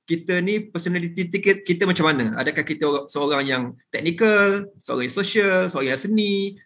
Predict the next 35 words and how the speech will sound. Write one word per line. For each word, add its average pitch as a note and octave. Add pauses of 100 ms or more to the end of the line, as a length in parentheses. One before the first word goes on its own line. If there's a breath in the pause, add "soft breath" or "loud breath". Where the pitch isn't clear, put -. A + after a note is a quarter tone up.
(100)
Ah, A2+
so, F3
sini E3+
guru D3+
kaunseling D3+
boleh B2+
tolonglah. C3+
Banyak, C3+ (240)
banyak D3+
instrumen B2
boleh A2+
tolong, A2+
eh. G#3+ (480 loud breath)
Dan F#3+
akhir F#3+
sekali, C3+ (640)
akhir E3+
sekali F#3+
saya F3
nak E3+
sebut F#3+
ialah E3+
nilai. D3 (260)
Nilai E3
pun G3+
kena E3
consider D3+
juga. A2+
Contohnya D3+
kalau E3
kita D#3+
tengok, E3 (480 soft breath)
oh, C3+ (260)
kita F3
suka, F3